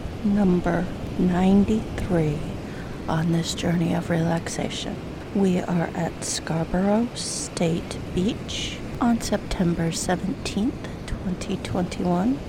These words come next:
at approximately three forty-five. The beach has a few people walking on it, but is mainly occupied by the seagulls.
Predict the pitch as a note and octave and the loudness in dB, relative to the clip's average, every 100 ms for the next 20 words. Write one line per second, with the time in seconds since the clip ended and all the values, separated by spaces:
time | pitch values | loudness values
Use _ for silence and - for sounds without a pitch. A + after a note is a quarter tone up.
0 | - G4 G4 - - B3 - - A#3+ A#3 | -4 -2 0 0 2 2 2 4 6 6
1 | - A3+ A3 G#3 G#3 G#3 - - - - | 2 2 4 4 2 0 -6 -10 -8 -2
2 | G3 G3+ G3 - - F#3+ G3 F3+ - - | 2 4 4 2 0 2 4 2 0 0
3 | E3 F#3 - - - - - - - - | 2 0 -4 -4 -6 -6 -8 -8 -4 -2
4 | - B3 B3+ - - - - - A3+ A#3 | 4 4 4 0 0 0 -2 -2 -2 0
5 | - C#4+ C#4 D4 C#4 - C#4 C4+ C4 C4+ | 0 0 2 0 0 0 4 4 4 4
6 | C4+ C4+ C4+ C4+ - - - G4 G4+ G4+ | 6 10 8 8 2 -6 -2 2 4 4
7 | - F#4+ G4+ G#4 G#4 G#4 D#4+ D#4 D#4 - | 4 2 4 4 2 4 2 2 0 -2
8 | C#4 C#4 C4+ - A3+ G#3+ A3+ - - D#3 | 0 0 0 2 2 2 -2 -2 0 0
9 | - C#2+ - - - | 4 2 2 -2 -6